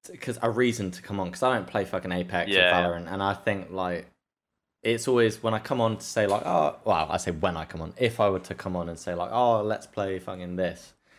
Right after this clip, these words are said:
Speaker 1: it'd only be, like, you, me, and maybe one other person that would be like, "Yeah,
Speaker 2: Mm-hmm.
Speaker 1: yeah, let's do it," and would actually go and fucking, uh, 'cause then it'd be like, "Ah,
Speaker 2: The only
Speaker 1: well."
Speaker 2: thing, sort of,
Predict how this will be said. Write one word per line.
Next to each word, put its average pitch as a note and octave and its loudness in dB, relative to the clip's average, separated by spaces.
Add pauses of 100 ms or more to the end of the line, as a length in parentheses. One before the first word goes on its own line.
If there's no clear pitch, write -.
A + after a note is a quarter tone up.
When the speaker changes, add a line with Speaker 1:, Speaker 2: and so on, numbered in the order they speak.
(920)
Speaker 1:
it'd A#2+ 4
only A#2 4
be, C3+ 4
like, F2+ 0 (260)
you, G#2 0
me, F#2+ 0
and F#2 0
maybe F#2+ 2
one F2 0
other E2 0
person F2 -4
that C2+ -6
would - -12
be F2+ -2
like, F#2+ -2
"Yeah, G3+ 4
Speaker 2:
Mm-hmm. G2+ 2
Speaker 1:
yeah, G#2 4
let's F#3+ 4
do G#3 6
it," - 6
and G#2+ -2
would A2 6
actually G#2 -2
go F#2+ 0
and E2+ -6 (100)
fucking, - -6
uh, E2+ -14 (120)
'cause G2+ -14
then F#2+ -4
it'd F2 -8
be F2+ -8
like, F2 -6
"Ah, F2 -4
Speaker 2:
The E3+ 6
only D#3+ 4
Speaker 1:
well." - -12
Speaker 2:
thing, A#2+ 0 (460)
sort A2+ -4
of, G2+ -18